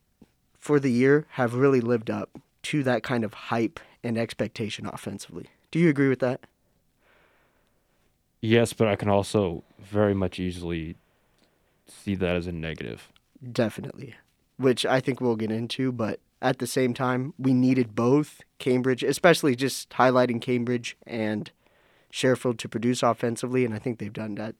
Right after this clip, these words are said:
Speaker 1: to this point. Just i-, inefficiently, I think <laughs> we could easily argue that in some ways, and I know
Speaker 2: For Desmond, yes. Grant, not
Speaker 1: Yeah.
Speaker 2: necessarily.
Speaker 1: It's just been,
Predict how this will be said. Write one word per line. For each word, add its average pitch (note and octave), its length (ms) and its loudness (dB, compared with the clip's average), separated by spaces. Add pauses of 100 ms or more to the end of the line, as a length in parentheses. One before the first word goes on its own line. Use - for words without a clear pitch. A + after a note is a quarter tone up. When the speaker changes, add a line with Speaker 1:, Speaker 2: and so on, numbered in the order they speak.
Speaker 1:
to - 80 -12
this G#2+ 180 -6
point. - 380 -14
Just - 360 -6 (920)
i-, F#3+ 40 -2 (200)
inefficiently, D3 800 6 (420)
I A#2+ 100 0
think - 300 6
<laughs> - 0 -
we A#3 80 12
could D3+ 180 8
easily B2 500 4 (480)
argue C3+ 300 4
that A#2+ 180 4
in G2 60 -2
some G#2+ 240 -2
ways, A2 420 -2 (100)
and G#2+ 360 -6 (400)
I B2+ 120 2
know A#2+ 180 4
Speaker 2:
For D3 80 8
Desmond, B2+ 480 6
yes. G2 200 4
Grant, G#2+ 360 -2
not G2 180 -4
Speaker 1:
Yeah. G2+ 140 -2
Speaker 2:
necessarily. D#2+ 500 -6 (1200)
Speaker 1:
It's D3 120 0
just C#3 220 0
been, B2 300 4